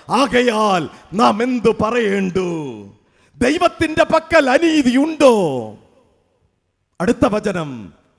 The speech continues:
"ഒരു നാളുമില്ല." ദൈവത്തിന് കൃപ തോന്നണമെന്ന് തോന്നേണ്ടവന്റെ അടുത്ത് കൃപ തോന്നുകയും, ദൈവത്തിന് കനിവ് തോന്നണമെന്ന് തോന്നേണ്ടവന്റെ അടുത്ത്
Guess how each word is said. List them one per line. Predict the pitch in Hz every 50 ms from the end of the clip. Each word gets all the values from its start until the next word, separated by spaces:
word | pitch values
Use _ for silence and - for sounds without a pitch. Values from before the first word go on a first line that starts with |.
| _ _ -
"ഒരു | 120 190 208 240
നാളുമില്ല." | 214 214 214 208 208 208 202 202 208 202 190 196 190 185 190 196 175 165 165 135 117 117 104 92 87 87 90 - _ _ _ _ _ _ _ - _ _ 135
ദൈവത്തിന് | 185 214 233 262 339 311 - - - - 294 254 294
കൃപ | - - 285 277 311 330
തോന്നണമെന്ന് | 320 302 285 294 311 302 277 277 285 285 277 262 269 269 269
തോന്നേണ്ടവന്റെ | 247 - 269 277 294 285 262 247 240 247 240 226 202 226 208 202
അടുത്ത് | 208 196 208 196 - - 185 175 170 156 127 - - - - - _ -
കൃപ | 262 294 277 302 285
തോന്നുകയും, | - 254 262 247 233 233 226 175 226 208 180 185 180 170 156 143 113 - - - - _ -
ദൈവത്തിന് | - 277 311 339 370 359 349 - - 320 311 302
കനിവ് | 302 302 269 269 330 370 370 339
തോന്നണമെന്ന് | 320 311 320 311 302 294 294 294 277 269 277 269 277 269 - 269
തോന്നേണ്ടവന്റെ | 277 302 294 269 262 262 233 247 240 254 240 220
അടുത്ത് | 240 - 226 233 - 220 214 196